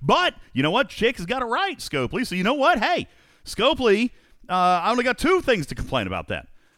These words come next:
All right. Truck and Chick just took one off the list, but issues the kind,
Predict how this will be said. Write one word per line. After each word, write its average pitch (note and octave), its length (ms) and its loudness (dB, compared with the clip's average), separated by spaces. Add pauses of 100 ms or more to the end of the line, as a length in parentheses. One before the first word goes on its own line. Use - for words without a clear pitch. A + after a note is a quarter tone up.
All B2 180 -2
right. F3 240 -2
Truck A3+ 260 -4
and D#3 80 -10
Chick D4 200 -2
just - 180 -4
took G3+ 180 -2
one G3 140 -4
off G3 160 -2
the F3 80 -4
list, A3 360 -2
but G3 260 2
issues A3+ 640 -2 (360)
the B2+ 140 -2
kind, D3+ 640 -4